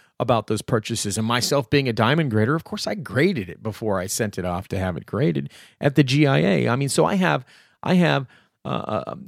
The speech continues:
uh, I, I'm in a special position to where I know a lot about this. But you, while you're out there shopping, how do you know? You know, so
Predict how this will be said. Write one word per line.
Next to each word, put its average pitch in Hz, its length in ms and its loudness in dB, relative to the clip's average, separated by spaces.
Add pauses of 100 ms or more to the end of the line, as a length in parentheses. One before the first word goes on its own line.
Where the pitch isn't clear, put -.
uh, - 100 -10 (640)
I, 92 200 -6
I'm 156 160 4
in 143 80 2
a 123 40 0
special - 540 0
position 123 680 2
to - 100 -4
where 110 360 0
I 117 120 0
know 120 680 6
a 123 100 2
lot 95 280 2
about 80 320 -6
this. - 300 -12 (300)
But 139 220 2
you, 170 460 2
while 120 280 4
you're 120 180 4
out 110 160 0
there 110 140 0
shopping, 117 420 -2
how 147 200 -2
do 139 60 -8
you 131 200 -6
know? 98 160 -10 (840)
You 131 60 4
know, 127 100 6
so 135 260 6